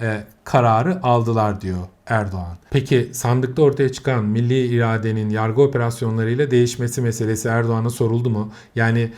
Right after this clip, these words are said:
Gazi Osman Paşalılar mesela C H P'nin adayını belediye başkanı olarak belirlemiş olmalarına rağmen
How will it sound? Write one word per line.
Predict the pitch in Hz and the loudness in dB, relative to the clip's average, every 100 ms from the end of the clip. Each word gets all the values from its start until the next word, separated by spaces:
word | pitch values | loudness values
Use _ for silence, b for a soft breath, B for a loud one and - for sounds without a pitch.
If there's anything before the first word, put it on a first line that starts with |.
| B B B | B B B
Gazi | - 113 120 | 0 2 4
Osman | 139 139 131 | 2 2 0
Paşalılar | 131 120 120 110 110 | 0 0 0 0 -2
mesela | 110 120 120 104 104 127 | -2 -2 -2 -2 -2 -4
C | 120 120 | -2 0
H | 120 | 0
P'nin | 127 123 | 0 -2
adayını | 117 113 110 107 107 | -2 -2 -2 -2 -2
belediye | 110 113 120 113 | -2 0 -2 -2
başkanı | 113 - 113 110 | -4 -4 -4 -2
olarak | 107 110 107 | -2 -4 -4
belirlemiş | 110 110 113 117 113 | -4 -2 -2 -2 -4
olmalarına | 107 110 110 110 143 | -2 -2 -2 -2 -2
rağmen | 135 107 101 | -2 -2 -4